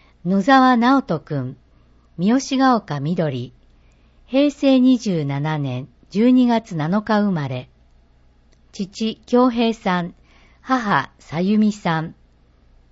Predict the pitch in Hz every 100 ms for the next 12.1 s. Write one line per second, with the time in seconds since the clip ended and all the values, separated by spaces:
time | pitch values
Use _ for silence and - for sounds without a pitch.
0 | _ 202 269 285 311 302 247 156 131 127
1 | 175 254 - - 165 147 - _ _ _
2 | _ _ _ _ - 226 269 269 277 254
3 | 208 190 180 175 180 247 262 247 208 240
4 | 247 - 139 127 - _ _ _ _ _
5 | - 190 269 269 262 254 233 226 254 269
6 | 294 285 220 175 151 147 185 202 202 196
7 | 185 185 175 170 - 165 160 160 - -
8 | _ - 202 202 180 - 143 147 170 214
9 | 214 226 190 151 - - 170 - _ _
10 | _ _ _ _ 175 285 311 302 220 196
11 | 180 180 247 247 - 190 180 175 - 156
12 | 160